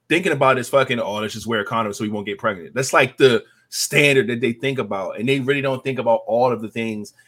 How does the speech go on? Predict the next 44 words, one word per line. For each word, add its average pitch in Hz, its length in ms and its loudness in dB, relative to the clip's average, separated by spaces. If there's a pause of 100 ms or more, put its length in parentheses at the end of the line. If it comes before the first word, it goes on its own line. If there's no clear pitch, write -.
(200)
that 113 200 -2
really 120 220 0
comes 117 540 -4
with 104 460 -4
the 101 100 -4
territory 113 720 -2
of 101 320 -4
being 104 240 -6
sexual 104 460 -6
with 87 100 -12
somebody. 90 420 -14
You 98 80 -20
know 101 60 -14
what 101 40 -12
I'm 98 60 -16
saying? 101 340 -10 (1000)
Um, 113 200 -2
the 113 180 -6
emotional 131 500 0
connection 117 520 -4
that 110 140 0
happens, 104 460 -4
you 110 80 -8
know 123 60 -4
what 123 60 -4
I'm 123 60 -6
saying? 127 460 -4
The, 107 320 -2 (440)
uh, 107 420 -2 (160)
just, - 340 -12
it's, 190 280 -4
it's 196 160 -4
a 139 40 -4
lot, 104 480 -2
man. 92 400 -12
It's 139 160 -4
a 123 60 -2
lot 104 300 -2
to 95 240 -8
it - 180 -12
that, 95 220 -8
uh, 90 420 -10
people 104 280 -12
don't 85 320 -12